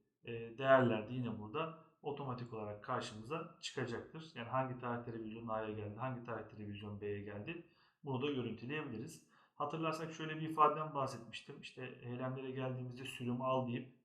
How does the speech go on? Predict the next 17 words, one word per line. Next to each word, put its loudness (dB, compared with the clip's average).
üçüncü, -4
ikinci -6
sürüm -8
şeklinde -6
alabiliyorduk. -2
Yani -10
daha 2
doğrusu -2
önceki -2
sürümlere -4
çekebiliyorduk. -8
Aynı 2
şey 0
revizyon -4
için -8
de -4
geçerli. -6